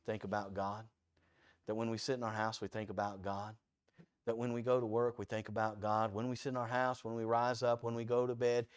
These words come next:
everything, if it was all about God, that we could change everything. There was a guy that he wanted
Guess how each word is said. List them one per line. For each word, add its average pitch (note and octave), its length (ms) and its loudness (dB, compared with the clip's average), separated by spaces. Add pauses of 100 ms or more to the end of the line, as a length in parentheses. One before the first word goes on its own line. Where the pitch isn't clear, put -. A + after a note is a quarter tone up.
(200)
everything, C3+ 500 4
if A#2 160 -4
it C3 40 2
was A#2+ 160 -2
all B2 280 0
about C3 300 2
God, A#2 320 -4 (800)
that A2+ 100 0
we A2+ 180 0
could B2 160 -6
change B2+ 320 -2
everything. C3 540 0 (1120)
There D#3 100 6
was D#3+ 120 2
a C3+ 40 0
guy A2+ 380 6 (500)
that B2 440 4 (760)
he D3+ 160 2
wanted D#3+ 460 6